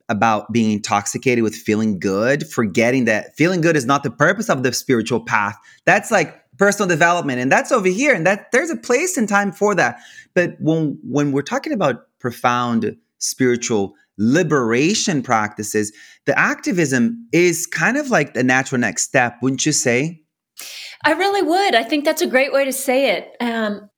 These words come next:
Speaker 2: and I think it's not necessarily there for everybody. Like, I've got room for, like, "Hey, that's not my path. That's my, not my jam.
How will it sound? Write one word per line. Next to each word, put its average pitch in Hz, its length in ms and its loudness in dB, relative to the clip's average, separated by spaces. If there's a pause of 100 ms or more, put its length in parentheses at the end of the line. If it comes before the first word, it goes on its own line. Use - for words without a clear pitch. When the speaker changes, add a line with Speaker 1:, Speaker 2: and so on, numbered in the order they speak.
(240)
Speaker 2:
and 381 380 2
I 349 80 2
think 359 340 -6 (160)
it's 294 240 -2
not 302 360 0
necessarily 240 1200 0
there 220 380 0
for 220 380 0
everybody. 214 420 0
Like, 214 180 0
I've 320 140 2
got 359 260 0
room 262 400 2
for, 240 160 0
like, 208 220 2
"Hey, 233 380 0
that's - 180 0
not 208 140 0
my 190 100 0
path. 285 300 0
That's 226 160 -2
my, 202 280 -2
not 208 160 0
my 185 120 -2
jam. 240 480 -2